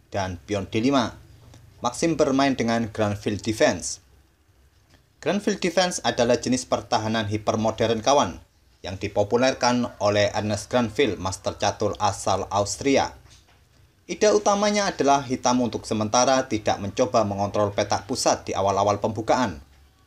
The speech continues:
tapi akan menyerang pusat dengan memanfaatkan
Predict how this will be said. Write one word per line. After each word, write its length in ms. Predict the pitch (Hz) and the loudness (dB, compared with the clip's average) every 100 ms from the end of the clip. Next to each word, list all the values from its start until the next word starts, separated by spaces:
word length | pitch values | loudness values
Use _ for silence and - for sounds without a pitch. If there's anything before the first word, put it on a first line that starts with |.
| _ _ _ | _ _ _
tapi 400 | 92 - 143 151 | -10 0 2 4
akan 320 | 113 110 107 | 2 0 0
menyerang 400 | 104 107 120 123 | 2 2 2 0
pusat 400 | 131 113 123 113 - | -2 -2 0 0 -2
dengan 160 | 92 95 | -6 -4
memanfaatkan 960 | 98 101 113 - 117 - - 113 107 107 | -4 -2 -2 0 0 0 -2 0 0 -6